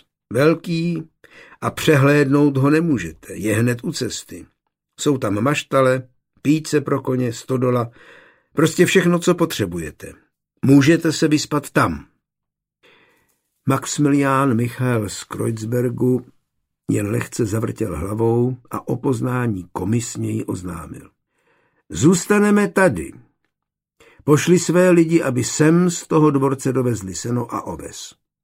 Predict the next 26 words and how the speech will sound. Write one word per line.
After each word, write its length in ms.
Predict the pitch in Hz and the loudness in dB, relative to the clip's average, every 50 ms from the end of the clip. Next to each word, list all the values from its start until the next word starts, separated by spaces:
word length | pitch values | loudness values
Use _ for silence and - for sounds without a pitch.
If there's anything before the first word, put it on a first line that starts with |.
| _ _ _ _ _ _ _ _ _ _ _ _ _ _ | _ _ _ _ _ _ _ _ _ _ _ _ _ _
Jídlo 520 | - 90 123 170 214 208 185 180 175 175 | -4 2 4 4 4 6 6 6 6 4
pro 240 | 170 165 160 156 151 | 4 4 4 4 4
mé 200 | 147 147 143 139 | 4 4 2 2
muže 320 | 139 139 135 120 127 131 123 | 2 2 2 2 0 0 0
tu 160 | 123 123 120 | 0 -2 0
jistě 380 | 113 113 110 - - - 107 | 0 -2 -4 -6 -6 -6 -4
najdeš. 640 | 98 92 80 73 - - - - - - - - - _ _ _ _ _ _ _ _ _ _ _ _ _ _ | -4 -4 -6 -8 -10 -12 -14 -16 -16 -18 -20 -20 -20 _ _ _ _ _ _ _ _ _ _ _ _ _ _
Tamhle 380 | - - 160 165 160 156 160 156 | -2 2 4 4 4 4 4 4
vidím 640 | 143 139 131 135 143 139 135 135 135 127 120 - _ _ _ - | 2 0 -2 0 0 2 2 2 0 -2 -4 -8 _ _ _ -6
nějaké 340 | 117 120 117 117 - 120 113 | -4 -4 -2 -2 -4 -4 -6
přístřešky. 840 | - - - 117 - - - - 113 110 - - - 117 113 101 - - _ _ _ _ _ _ _ _ _ _ _ - _ | -6 -8 -12 -12 -12 -12 -10 -8 -8 -8 -8 -10 -6 -6 -6 -6 -6 -12 _ _ _ _ _ _ _ _ _ _ _ -18 _
V 140 | - 87 104 | -4 2 4
nich 220 | 139 180 202 175 | 6 6 4 2
se 160 | - - 180 180 | 2 2 4 6
moji 260 | 175 175 175 165 160 | 6 6 6 6 4
chlapi 320 | 160 156 151 143 147 143 | 4 2 0 2 2 0
vyspí. 480 | 123 113 95 - - - - 85 87 - - _ _ _ _ _ _ _ _ _ - | 0 0 -2 -4 -8 -12 -14 -14 -14 -16 -20 _ _ _ _ _ _ _ _ _ 0
Jeden 640 | 113 139 151 151 143 165 160 156 156 156 160 156 147 | 2 4 4 4 4 4 4 4 4 4 4 2 0
pro 220 | - - 131 143 | -2 -4 -2 0
ně 340 | 143 151 151 151 151 151 - _ _ _ _ _ _ _ _ _ _ | 2 4 4 4 2 -2 -6 _ _ _ _ _ _ _ _ _ _
a 100 | - 110 | -6 0
ve 140 | 110 139 147 | 2 2 4
druhém 800 | 139 165 165 170 151 156 160 165 160 160 160 160 156 156 156 _ _ | 4 4 4 6 6 6 6 4 4 4 2 2 0 -2 -4 _ _
budou 360 | - 131 120 131 135 135 131 123 | -6 -4 0 2 2 2 2 2
ti 140 | - 135 | 0 -2
lotři. 460 | 120 104 90 82 - - - - 85 | -2 -2 -4 -8 -12 -16 -16 -16 -18